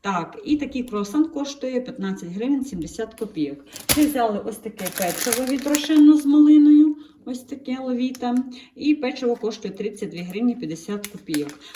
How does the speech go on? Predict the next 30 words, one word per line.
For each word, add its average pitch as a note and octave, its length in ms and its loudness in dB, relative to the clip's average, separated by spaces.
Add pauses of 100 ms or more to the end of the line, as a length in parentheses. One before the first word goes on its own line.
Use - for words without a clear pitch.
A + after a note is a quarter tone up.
(100)
На B3 100 0
салат G#3+ 440 -2
взяли D#3+ 400 -4
оливки A3+ 520 -6
чорні, C#4+ 600 2 (340)
ось B3 160 -8
такі C4+ 300 -10
теж A#3+ 300 -4
своя A#3 360 0
лінія A3 380 -2
взяли. A3 540 -4 (520)
Так, F#3+ 360 -4
і B3 300 -2
вони G#3+ 300 -2
коштують C#4 440 -4
тридцять G#3 340 -4
дев'ять A#3 340 -2
сорок E3 380 -10
копійок. E3 500 -10 (280)
Сметана A3 600 2
яготинська, A#3+ 680 -6
вона A#3+ 220 -4
була A3+ 280 -2
по A3+ 180 -8
акції. A#3+ 800 -8 (580)
Ось G#3 260 -8
двадцять G#3 500 -6
відсотків, G#3+ 760 -6
ось - 240 -10
така. G#3 560 -6